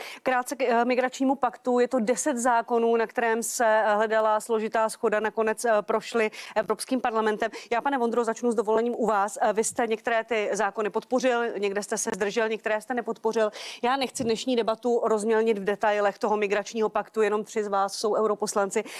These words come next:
ale zeptám se velmi obecně, ale zároveň je to důležitá otázka. Pomůže to, co prošlo dneska Evropským parlamentem Evropě? Protože deset let jsme slyšeli sliby, že Evropa nějak vyřeší nelegální migraci. Dnes je na stole nějaké řešení?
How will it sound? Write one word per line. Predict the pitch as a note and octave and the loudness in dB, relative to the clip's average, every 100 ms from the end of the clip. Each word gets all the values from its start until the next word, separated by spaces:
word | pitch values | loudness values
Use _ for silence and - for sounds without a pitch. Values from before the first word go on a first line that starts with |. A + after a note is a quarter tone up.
| - - | -12 -4
ale | A3+ G#3+ A3 A3 | 0 4 4 4
zeptám | G#3+ A3 A#3 A3 | 0 0 0 -2
se | - A#3+ | -2 -2
velmi | G#3+ A3+ A#3 A3+ A3+ | 0 -2 0 0 0
obecně, | - G3 B3 - G#3+ G3 | 0 -2 -2 -2 0 2
ale | G3+ G#3 | 2 2
zároveň | G#3 G3 G#3 G#3+ G#3 - - | 2 0 0 -2 -2 -8 -12
je | G#3 | -6
to | A#3 | -4
důležitá | G#3 A3+ G3+ G3+ F#3 | 0 0 0 0 -2
otázka. | F3+ G3 F3 - F#3+ F3+ _ | 0 -2 -2 -4 -8 -8 _
Pomůže | A3+ G3+ A3+ C#4+ C4+ | -2 0 0 -2 -2
to, | A#3+ | -4
co | - A#3+ | -4 -6
prošlo | A#3 G3 E3 - F3 G3+ - | -2 -4 -4 -4 -4 -4 -4
dneska | F3+ - E3 | -6 -4 -2
Evropským | F3+ F#3 - G#3+ | -2 -4 -6 -6
parlamentem | F#3+ F#3 F#3 F3+ F3 G3 - | -4 -2 0 -2 -4 -4 -4
Evropě? | F3 E3 E3 F3+ D#3+ - - | -4 -4 -2 -2 -2 -8 -10
Protože | - G3+ G3+ | -6 -2 -2
deset | G3 G#3 C#4 | -2 -2 0
let | A#3 G#3+ | 0 0
jsme | - G#3 G3 - - A3+ | -2 -2 -2 -6 -14 -8
slyšeli | - A#3 - G#3+ | 0 0 0 -2
sliby, | F#3 G3+ E3+ G3 | 0 -2 0 0
že | A3 | 0
Evropa | G3+ G3+ G3 G#3 | 0 0 0 0
nějak | G3+ F#3+ | 0 0
vyřeší | F#3+ F3+ - F#3 | -2 -4 -4 -2
nelegální | E3+ E3+ F3 F#3 F#3+ | 0 2 0 0 -4
migraci. | F#3 F#3 - G3 F#3+ | -2 -2 -2 -2 -2
Dnes | G3+ G3 - - | -4 -4 -6 -10
je | - F#3+ | -4 -2
na | F3 | -4
stole | - F#3 F#3+ | -4 -4 -2
nějaké | F#3 G#3 | -4 -4
řešení? | G3 E3+ E3+ D#3+ | -8 -12 -18 -20